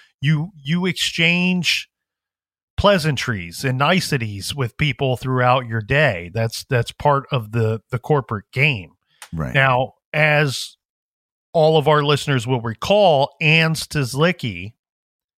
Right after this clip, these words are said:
Speaker 1: Danny's mom, worked in the same building. She said that she found Floyd, she, she knew who Floyd was, to always be professional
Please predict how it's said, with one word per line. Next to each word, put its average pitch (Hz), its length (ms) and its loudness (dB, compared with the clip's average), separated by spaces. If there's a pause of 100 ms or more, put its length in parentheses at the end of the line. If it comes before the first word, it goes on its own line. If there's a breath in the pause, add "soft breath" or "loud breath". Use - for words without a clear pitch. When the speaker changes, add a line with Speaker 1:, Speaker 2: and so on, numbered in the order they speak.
(460)
Speaker 1:
Danny's 143 480 0
mom, 120 720 2
worked 139 500 -2
in 143 140 0
the 127 80 0
same 120 320 -2
building. 123 540 0 (460 loud breath)
She 240 340 0
said 110 600 0 (760)
that 131 100 0
she 247 260 2
found 123 680 2
Floyd, 117 580 -2
she, 151 320 -6
she - 220 -4
knew 139 140 0
who 131 120 2
Floyd 110 320 -2
was, 98 360 -4
to 160 160 0
always 151 520 2
be 147 240 -4
professional 170 960 -2